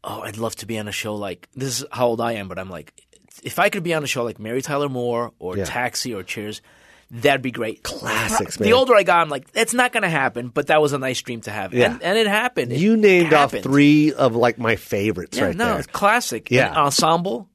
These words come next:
Speaker 1: classic,
Speaker 2: Yeah.
Speaker 1: funny. Ev-,
Speaker 2: Chemistry.
Speaker 1: every episode,
Speaker 2: Yeah.
Speaker 1: killer. But I was gonna say, like, early on, we're shooting, and I'm like, "Oh, this is such a"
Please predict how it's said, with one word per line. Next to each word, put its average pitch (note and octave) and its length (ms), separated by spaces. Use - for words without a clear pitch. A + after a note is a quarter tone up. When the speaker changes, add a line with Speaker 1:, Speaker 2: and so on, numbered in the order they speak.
Speaker 1:
classic, D3 540
Speaker 2:
Yeah. B2 180
Speaker 1:
funny. E3 540
Ev-, D#3 120
Speaker 2:
Chemistry. G3 540
Speaker 1:
every F#3 480
episode, C3+ 720
Speaker 2:
Yeah. A#2+ 320
Speaker 1:
killer. B2 320
But A3 240
I G#3 80
was F#3 160
gonna F3+ 160
say, D#3+ 480
like, D3 280
early F#3 320
on, D#3 460
we're E3+ 200
shooting, E3 560
and B2+ 100
I'm D3 160
like, C3+ 320
"Oh, C3+ 120
this E3 240
is D#3+ 80
such D#3 340
a" A2+ 160